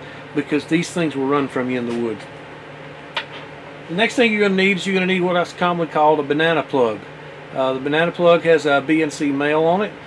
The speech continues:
and one end of your coax will connect here, the other end will connect to your radio. You're gonna need some ring terminals.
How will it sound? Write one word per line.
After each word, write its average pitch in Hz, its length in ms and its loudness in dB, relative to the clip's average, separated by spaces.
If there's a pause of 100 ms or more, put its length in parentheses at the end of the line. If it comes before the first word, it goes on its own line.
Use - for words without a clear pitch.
(220)
and 135 340 -2
one 151 140 0
end 160 80 2
of 156 80 -2
your 147 100 0
coax 156 460 2
will 143 60 -6
connect 139 380 -2
here, 175 340 0
the 147 180 0
other 147 180 2
end 147 180 0
will 143 80 -2
connect 135 360 -4
to 135 80 -6
your 120 140 -4
radio. 113 440 -2 (1500)
You're 190 100 0
gonna 208 160 0
need 202 320 2 (460)
some 175 200 -4
ring 226 280 -2
terminals. 190 560 2